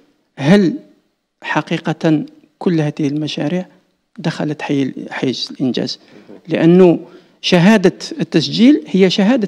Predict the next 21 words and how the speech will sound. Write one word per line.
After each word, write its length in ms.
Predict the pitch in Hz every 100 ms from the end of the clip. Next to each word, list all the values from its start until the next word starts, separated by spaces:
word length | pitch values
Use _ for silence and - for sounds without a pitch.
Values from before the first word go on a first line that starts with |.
| -
ميلاد 300 | 180 170 165 170
مشروع 380 | 160 170 160 170
استثماري، 600 | - 165 - 170 196 269 - 123 120
بحكم 440 | 165 - 214 190 -
أن 220 | 190 180
المستثمر 640 | 175 175 170 208 233 247
يمكن 500 | 202 240 202 226 226
مباشرة 800 | 185 156 226 226 214 214 240 -
أن 100 | 196
يقتني 440 | 202 - 190 190
سلع 280 | 196 196 170
وخدمات 680 | 165 - 170 190 262 277 - - -
والاستفادة 720 | 196 202 - 190 - 196 170
من 400 | 170 170 165 165
ال-، 680 | - 160 156 151 151 - -
من 300 | 170 175 170 - - - _
التحفيزات 800 | 170 165 - 180 180 156 175 -
الضريبية 480 | 156 165 156 160 156
والشبه 360 | 139 160 143
الضريبية. 380 | 139 147 147 147
ولكن 480 | 196 254 254 196